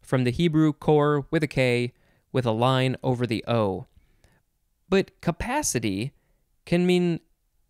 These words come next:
different things. Is this weight?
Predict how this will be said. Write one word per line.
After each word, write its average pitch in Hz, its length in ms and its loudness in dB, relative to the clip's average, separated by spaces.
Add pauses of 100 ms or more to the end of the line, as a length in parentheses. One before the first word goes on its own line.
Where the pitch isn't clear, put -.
different 185 340 0
things. 175 680 -4 (420)
Is 143 200 0
this 156 260 -2
weight? 123 540 -4